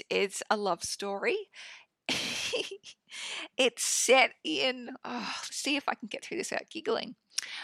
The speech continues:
Uh, it is set in Queensland in Australia, and I had a friend who's Canadian read through it, and she was like, "That was very Australian." <laughs> I've learned a lot of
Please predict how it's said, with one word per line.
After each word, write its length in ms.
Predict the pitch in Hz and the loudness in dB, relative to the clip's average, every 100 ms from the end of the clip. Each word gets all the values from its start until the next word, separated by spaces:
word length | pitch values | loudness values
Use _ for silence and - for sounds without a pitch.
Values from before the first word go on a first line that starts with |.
| - - - | -12 -16 -6
Uh, 280 | 233 247 226 - | 0 4 4 4
it 140 | 214 | 4
is 160 | 220 - | 4 4
set 340 | - 254 254 - | 4 8 6 4
in 480 | - 240 226 208 202 - | -4 2 2 0 -6 -10
Queensland 680 | - 190 202 208 226 294 - - - | -4 -2 0 2 2 2 -4 -14 -6
in 120 | 208 | -4
Australia, 720 | 208 - 180 175 185 180 262 - - - - - - | -4 0 2 4 4 4 2 -2 -14 -14 -16 -4 8
and 360 | 214 214 208 - | 8 8 0 0
I 140 | 190 202 | 4 4
had 640 | 196 - 220 247 269 269 - _ _ _ _ | 2 0 2 4 2 0 -8 _ _ _ _
a 60 | - | -8
friend 600 | - - 196 202 220 226 - | -6 6 8 8 2 -4 -4
who's 180 | 226 202 | -4 -4
Canadian 680 | - 220 202 254 214 185 175 | -2 2 4 4 0 -2 -2
read 240 | - 180 175 | -2 -2 -2
through 240 | - - | 0 0
it, 100 | - - | 0 0
and 160 | 226 | -2
she 140 | - 214 | 0 -2
was 180 | 196 | 0
like, 300 | - - - _ - - _ _ _ _ - | 2 0 -2 _ -20 -20 _ _ _ _ 8
"That 140 | 330 571 | 10 10
was 120 | - | 8
very 520 | 262 - 277 277 143 | 2 6 8 6 6
Australian." 720 | 131 - 123 127 127 123 - - - - | 2 2 6 8 6 4 -2 -2 -2 -2
<laughs> 340 | - - - - | -4 -4 0 4
I've 220 | 466 - - | 4 2 0
learned 280 | 330 339 320 | 6 6 8
a 120 | 262 | 6
lot 240 | 226 240 - | 6 4 4
of 220 | 277 | 2